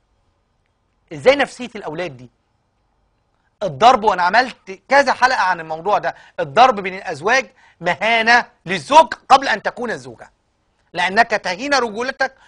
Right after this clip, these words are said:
وهتنتزع منك رجولتك عندما ترفع يدك على امرأة وتضربها وتهينها كل شوية، كل شوية تضربها. لا، هي مش عاملة حاجات كويسة، آه، يعني، آه، تقعد معاها، تكلمها، تجيب أبوها، تجيب إخواتها، تتكلم معاهم.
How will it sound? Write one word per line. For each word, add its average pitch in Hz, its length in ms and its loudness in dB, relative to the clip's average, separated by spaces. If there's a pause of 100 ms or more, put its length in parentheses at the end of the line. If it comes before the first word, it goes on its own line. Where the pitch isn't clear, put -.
(100)
وهتنتزع 185 520 2
منك 240 300 -4
رجولتك 254 420 -4 (200)
عندما 233 480 2 (180)
ترفع 233 280 0
يدك 220 260 0
على 170 200 0
امرأة 151 320 -6 (640)
وتضربها 160 520 2
وتهينها 175 440 -4
كل 185 300 -10
شوية، 165 280 -8
كل 196 260 -10
شوية 190 180 -14
تضربها. 160 240 -20 (320)
لا، 247 180 2 (1400)
هي 240 260 4
مش 180 180 -4
عاملة 226 200 4
حاجات 190 320 -6
كويسة، 196 460 -6
آه، 226 480 -8 (280)
يعني، 165 460 -8
آه، 180 320 -18 (200)
تقعد 202 300 6
معاها، 170 360 -2
تكلمها، 175 580 -4
تجيب 147 260 -14
أبوها، 185 500 2 (260)
تجيب 185 200 -6
إخواتها، 196 560 2
تتكلم 202 440 -4
معاهم. 185 440 -2